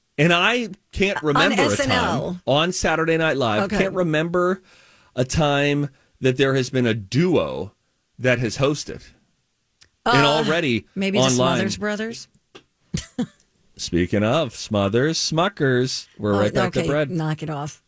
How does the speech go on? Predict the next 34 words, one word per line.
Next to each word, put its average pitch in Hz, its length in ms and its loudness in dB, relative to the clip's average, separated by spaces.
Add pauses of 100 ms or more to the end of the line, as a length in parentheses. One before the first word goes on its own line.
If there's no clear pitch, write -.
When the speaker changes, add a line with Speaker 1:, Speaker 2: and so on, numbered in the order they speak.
(160)
Speaker 1:
Schwebel. - 440 -20 (1080)
<laughs> - 1800 -8
Do 147 100 4
you 233 160 4
think 285 320 -2
the 175 60 0
Schwebel 131 760 0
from 117 280 -2
Schwebel 110 540 0
from 113 160 -2
the 104 100 2
law 87 200 0
firm 135 340 -6 (800)
is, 120 540 2 (1400)
uh, 120 300 -2
from 127 360 0
the 113 220 2 (480)
family 117 440 0
tree 117 340 0
of 104 160 -2
the 101 100 -2
bread 92 420 -4 (360)
company? 165 440 -4 (220)
Speaker 2:
I 294 160 2
don't 453 240 0
know 381 160 0
the 302 100 0
bread 226 320 -2
company. 160 680 -2
Speaker 1:
You 185 120 6
don't 269 180 2
know 220 120 2
Schwebel's 196 520 -2
bread? 139 400 -2